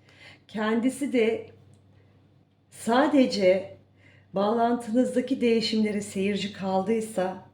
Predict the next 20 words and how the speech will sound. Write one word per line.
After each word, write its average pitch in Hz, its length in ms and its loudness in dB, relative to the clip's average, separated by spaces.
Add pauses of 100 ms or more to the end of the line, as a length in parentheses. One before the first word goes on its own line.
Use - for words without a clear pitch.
(720)
kalkıp 269 560 -2
bir 262 140 10
şeyler 254 460 8
yapsa 240 440 2
mı, 254 100 6
yapmasa 202 600 2
mı? 127 240 -6 (680)
Kendi 240 560 0 (200)
hayat 247 400 6
planı 220 300 4
varsa 190 380 2
kendine 170 440 -4
özel, 160 400 -2 (760)
hayatı 214 680 -2
böyle 185 380 2
bir 190 180 -4
belli 185 300 -2
bir 202 100 -4
seyirde 180 460 -4
akıyorsa, 190 760 -6